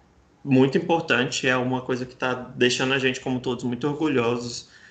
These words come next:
de, disso tá saindo, assim. Acho que vai ser algo bem impactante. Ela deve sair no finalzinho de setembro, começo de outubro.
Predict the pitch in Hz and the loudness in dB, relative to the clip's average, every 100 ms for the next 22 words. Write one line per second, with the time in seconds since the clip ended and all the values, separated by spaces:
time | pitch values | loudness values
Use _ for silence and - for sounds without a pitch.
0 | _ - 113 120 120 120 117 123 - 117 | _ -6 2 4 4 2 0 0 -2 2
1 | 120 127 123 - - 135 127 113 127 139 | 4 2 -2 -6 0 2 2 2 -4 -6
2 | 131 - 120 127 120 - 131 123 120 127 | -6 -8 -6 -4 -4 -6 -8 -8 -6 -6
3 | 117 117 123 120 - - _ - 117 120 | -4 -4 -4 -6 -8 -20 _ -2 0 2
4 | 139 139 - 120 117 - 127 123 123 117 | 0 -4 -2 -2 -2 -4 -4 -2 -4 -4
5 | - 120 117 113 - - 135 123 117 117 | -2 -2 -2 -6 -12 -14 -8 -6 -4 -6
6 | - 120 117 131 123 - 123 120 120 117 | -6 -6 -2 -2 -4 -4 -4 -2 -4 -4
7 | 123 117 135 | -4 -4 -6